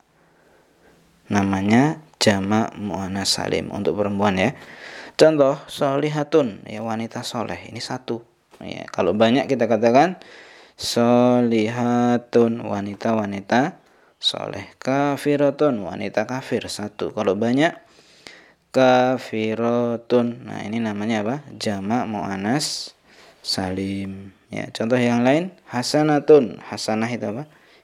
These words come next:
Kebaikan. Kalau banyak, hasanatun, ya, kebaikan, kebaikan.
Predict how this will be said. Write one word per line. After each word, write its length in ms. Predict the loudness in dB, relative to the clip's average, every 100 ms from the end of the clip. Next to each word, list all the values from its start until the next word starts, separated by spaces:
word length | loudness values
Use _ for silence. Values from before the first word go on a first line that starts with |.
| _
Kebaikan. 680 | -4 2 2 2 -4 -4 -14 _ _ _ _ _ _ _ _ _ -20 _ -6
Kalau 240 | 2 4 4
banyak, 380 | 4 4 4 0 -20 -20 -20 -20 -20 -20 -6
hasanatun, 1500 | 0 0 0 -4 -4 -2 0 2 2 0 -2 0 0 -4 -8
ya, 160 | -10
kebaikan, 800 | -8 -8 -6 -8 -6 -6 -6 -10
kebaikan. 580 | -14 -12 -10 -10 -12 -16